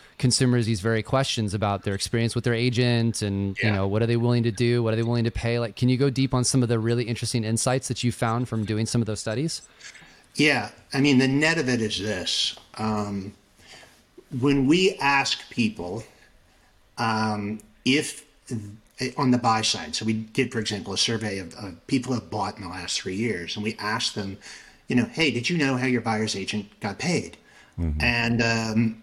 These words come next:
Speaker 2: you know, about a third said, "Yeah, absolutely." Um, and, you know, another chunk said, "Kinda." And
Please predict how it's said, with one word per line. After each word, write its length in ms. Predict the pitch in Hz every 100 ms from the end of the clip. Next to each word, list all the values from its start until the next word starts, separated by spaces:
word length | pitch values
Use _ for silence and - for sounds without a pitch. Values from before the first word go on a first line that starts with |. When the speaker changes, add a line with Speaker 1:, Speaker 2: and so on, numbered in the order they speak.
| -
Speaker 2:
you 120 | 139
know, 200 | 123 110
about 500 | 110 117 127 127 131 -
a 60 | 107
third 420 | - 127 120 120
said, 480 | - 123 110 107 110 - -
"Yeah, 200 | 123 120 117
absolutely." 680 | - - 117 104 87 120 123 - _ _ _ -
Um, 720 | 117 113 113 113 110 113 117 - _ -
and, 680 | 117 117 113 113 110 110 107 - - _ -
you 140 | 143
know, 240 | 113 104
another 380 | 107 107 120 120
chunk 340 | 117 117 110 107
said, 360 | - 110 107 107 -
"Kinda." 460 | - 170 120 107 135 - - - - - -
And 500 | 135 135 135 131